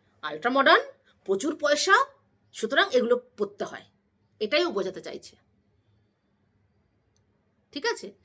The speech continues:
কথায় আছে, "খেতে হয় নিজের চর্চায়, আর পড়তে হয় পরের চর্চায়।" পর যেটা ভালো বলে সেটাই ভালো। খাও তুমি নিজের মতো, তোমার নিজে যা মনে হয় তুমি সেটা খাও, কিন্তু যদি কেউ বলে, "না, এটা তোমার ভালো লাগছে", তাহলে সেটা ভালো লাগছে।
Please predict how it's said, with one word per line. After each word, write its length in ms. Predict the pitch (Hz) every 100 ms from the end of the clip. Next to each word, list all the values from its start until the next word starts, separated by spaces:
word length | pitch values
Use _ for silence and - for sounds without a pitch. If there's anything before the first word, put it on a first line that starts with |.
| _ _ _
কথায় 400 | 220 214 330 359
আছে, 360 | 277 - 185 - _ _ _ _
"খেতে 300 | - 226 269
হয় 220 | 262 294
নিজের 300 | 277 226 262
চর্চায়, 500 | - 254 226 - 160 - _ -
আর 80 | 180 -
পড়তে 300 | 220 220 240
হয় 160 | 240 262
পরের 360 | 254 208 214
চর্চায়।" 460 | 202 180 170 - - _ _ _ _ -
পর 240 | 226 277
যেটা 260 | 277 302 294
ভালো 280 | - 240 254
বলে 320 | 277 427 494
সেটাই 420 | - 233 269 262
ভালো। 340 | 214 170 - - _ -
খাও 320 | - 233 294
তুমি 180 | 403 403
নিজের 280 | 330 339 294
মতো, 260 | 214 - - _ _ _
তোমার 160 | - 247
নিজে 160 | 247 262
যা 220 | 233 262
মনে 160 | 269
হয় 100 | 294
তুমি 140 | 320 285
সেটা 180 | 254 214
খাও, 240 | 160 - _ _ _
কিন্তু 200 | 240 233
যদি 260 | 220 220 269
কেউ 160 | 320
বলে, 160 | 294 285
"না, 60 | 254
এটা 140 | 226
তোমার 160 | 254 240
ভালো 220 | 214 220
লাগছে", 320 | 262 247 392 554 _ _ _
তাহলে 280 | 220 233 330
সেটা 160 | 359 415
ভালো 220 | 208 185
লাগছে। 360 | 170 - -